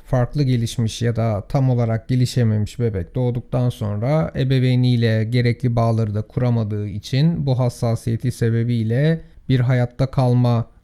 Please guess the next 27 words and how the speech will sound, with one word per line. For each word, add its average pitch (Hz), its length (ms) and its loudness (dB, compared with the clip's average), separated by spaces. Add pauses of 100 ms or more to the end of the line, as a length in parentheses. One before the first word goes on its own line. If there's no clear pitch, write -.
güdüsü 120 460 -2
içerisinde 113 840 0 (140)
hem 143 280 2
içindeki 123 480 0
hayvana 123 400 0
teslim 143 380 2
olmuş 156 360 2
durumda. 151 500 4 (140)
Bu 160 220 6
hayvan 151 460 6
da 170 300 4
hayatta 143 420 4
kalma 143 360 2
güdüsüyle, 120 960 0
hayatta 131 440 -2
kalma 139 380 4
savaşıyla 120 840 0 (240)
devam 120 360 2
ederken, 120 640 0 (200)
bünyeyi, 123 840 4
bireyi 123 360 4
hayatta 123 400 0
tutmaya 117 400 -2
çalışırken 131 760 -2 (140)
tabii 120 340 0
ki 175 360 0 (180)
değerlendirmeleri 135 1160 4